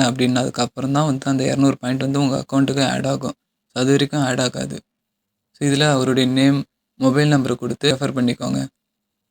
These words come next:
So, ப்ராடக்ட், நீங்க ஏதாவது ப்ராடக்ட் டவுட்ஸ் இருந்ததுனா கூட இப்போதைக்கு இதுல பார்த்துக்கலாம். இப்போதைக்கு வந்து பாத்தீங்கன்னா, நமக்கு ஒரு செலக்டட் ப்ராடக்ட்டுக்கு மட்டும்தான் இந்த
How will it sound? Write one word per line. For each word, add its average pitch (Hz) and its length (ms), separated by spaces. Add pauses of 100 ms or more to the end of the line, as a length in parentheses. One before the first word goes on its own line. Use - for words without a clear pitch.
(680)
So, 156 120
ப்ராடக்ட், 139 540 (140)
நீங்க 139 280
ஏதாவது 143 300
ப்ராடக்ட் 139 380
டவுட்ஸ் 135 280
இருந்ததுனா 127 280
கூட 127 260
இப்போதைக்கு 131 420
இதுல 135 200
பார்த்துக்கலாம். 123 540 (360)
இப்போதைக்கு 143 480
வந்து 143 180
பாத்தீங்கன்னா, 135 420
நமக்கு 131 280 (500)
ஒரு 131 140 (180)
செலக்டட் 151 460
ப்ராடக்ட்டுக்கு 135 500
மட்டும்தான் 135 440
இந்த 131 180